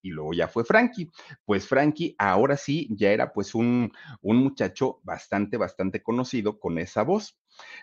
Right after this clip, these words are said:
Pues resulta que a finales del año cincuenta y nueve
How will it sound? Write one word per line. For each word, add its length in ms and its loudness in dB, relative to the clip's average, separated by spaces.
Pues 160 6
resulta 360 -2
que 120 -6
a 20 -2
finales 460 2
del 160 0
año 200 -2
cincuenta 560 -6
y 60 -2
nueve 380 0